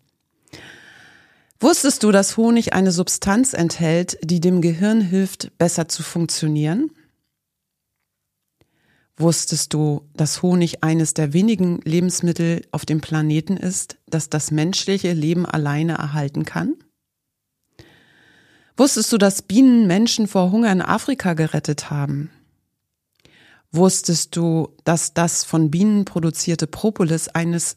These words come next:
der stärksten natürlichen Antibiotikum der Welt ist? Wusstest du, dass Honig kein Verfallsdatum hat? Wusstest du,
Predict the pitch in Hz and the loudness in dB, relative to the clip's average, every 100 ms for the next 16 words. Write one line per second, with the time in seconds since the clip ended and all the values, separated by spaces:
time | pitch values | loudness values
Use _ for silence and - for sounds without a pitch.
0 | _ 170 160 - 175 226 - - 208 190 | _ -2 -2 -2 -2 -2 -4 -6 -2 -2
1 | 180 185 180 180 160 160 160 151 196 254 | -2 -2 -2 -2 -2 -2 -2 -2 -2 -2
2 | 180 - 147 143 147 139 147 - 233 - | -6 -2 -2 0 0 -2 -2 -4 -6 -6
3 | - - _ _ _ _ _ _ _ 196 | -12 -16 _ _ _ _ _ _ _ 2
4 | 202 - 185 - 180 180 - 196 190 175 | 4 0 -2 0 2 2 2 2 2 0
5 | - - - 165 180 240 - 143 - 151 | -6 -14 -4 -2 0 0 0 0 0 -2
6 | 156 175 190 311 - - _ _ _ _ | -2 0 0 -2 -8 -16 _ _ _ _
7 | _ _ _ _ _ _ _ _ _ _ | _ _ _ _ _ _ _ _ _ _
8 | _ - - - - _ 208 240 - 220 | _ -20 -20 -20 -20 _ 4 4 2 -2
9 | - 202 190 190 | 2 4 4 2